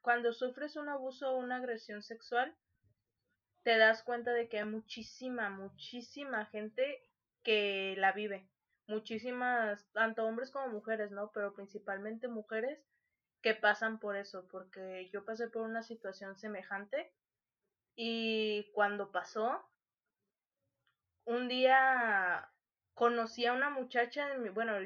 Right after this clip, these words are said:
ya la conocía en mi escuela, conocí a esta muchacha y resultó que esta muchacha había tenido una agresión sexual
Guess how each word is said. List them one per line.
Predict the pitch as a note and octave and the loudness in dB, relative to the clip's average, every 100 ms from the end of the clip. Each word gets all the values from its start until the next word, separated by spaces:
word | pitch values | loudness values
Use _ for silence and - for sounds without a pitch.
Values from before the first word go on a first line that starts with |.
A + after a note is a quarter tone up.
| F#3 | -2
ya | G3+ G#3+ G#3+ | 2 2 0
la | A#3+ B3 | -2 -2
conocía | B3 G3+ G#3 G#3 | -2 -8 -6 -6
en | G#3+ | -4
mi | A3 | -4
escuela, | A3 - A3 A#3+ E4+ - _ _ _ _ _ | -6 -4 -2 -2 -4 -8 _ _ _ _ _
conocí | A3 A3 G#3+ A3 | -2 -2 0 0
a | |
esta | A3 A#3+ | 0 0
muchacha | B3 A3+ A3+ G#3+ B3 A#3+ | -2 -2 -4 -4 -2 0
y | A#3+ | 0
resultó | A3 A3+ G#3 - G3 | 0 -4 -8 -8 -6
que | A3 | -2
esta | A3 - | -2 -4
muchacha | A#3 A3 A3 G#3+ - A3 | -6 -6 -8 -8 -2 0
había | G#3+ G3+ | 0 -2
tenido | - G#3 G#3 | -4 -4 -4
una | G#3+ G#3 | -4 -4
agresión | G3+ - G3+ | -6 -10 -12
sexual | G3+ G3+ - G#3+ A3+ B3 | -10 -12 -4 -2 -2 -4